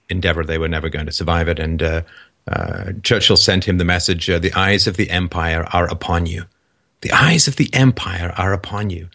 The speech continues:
I don't know if it's just my heritage or something like that, but it's like, yeah, that could make me want to fight to the death. Even just that particular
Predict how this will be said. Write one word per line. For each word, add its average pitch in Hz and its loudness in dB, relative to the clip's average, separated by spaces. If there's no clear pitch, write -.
I 170 0
don't 240 0
know 190 2
if 156 -2
it's 131 -6
just - -4
my 104 0
heritage 156 -2
or 117 -8
something 117 -8
like 104 -6
that, 107 -6
but 113 -4
it's 113 -6
like, 123 0
yeah, 185 -2
that 233 -2
could - -4
make 175 -2
me 131 0
want 113 2
to 110 -6
fight 113 -2
to 110 0
the 95 -4
death. 104 -4
Even 202 4
just 175 0
that 156 -2
particular 135 0